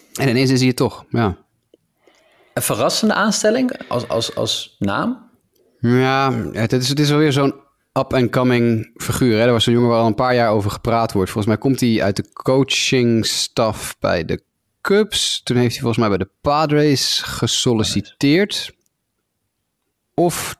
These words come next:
Speaker 1: toen, eh, die jonge gozer daar eruit geknikkerd is, of nog ervoor.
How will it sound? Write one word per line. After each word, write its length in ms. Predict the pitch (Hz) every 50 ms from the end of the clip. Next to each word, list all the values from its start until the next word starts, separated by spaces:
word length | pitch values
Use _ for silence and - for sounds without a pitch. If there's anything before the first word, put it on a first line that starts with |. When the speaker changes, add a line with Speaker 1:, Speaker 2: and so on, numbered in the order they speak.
| _ _
Speaker 1:
toen, 600 | - 139 131 123 120 120 113 107 104 104 - _ _ _ _ _ _ _ _ _ _ _ _ _ _ _ _ _ _ _ _ _ _ _ _ _ _ _ _ _ _ _ - _
eh, 520 | - 104 101 101 95 95 92 92 92 92 90 90 92
die 140 | 98 95 95
jonge 220 | 117 135 151 143
gozer 360 | - - 139 135 127 123 127
daar 160 | 123 120 117
eruit 220 | 120 120 120 123 -
geknikkerd 380 | - - 123 123 117 127 -
is, 200 | 127 127 - -
of 300 | - - 139 - - -
nog 220 | - 127 120 - -
ervoor. 480 | 117 98 87 95 104 101 95 90 85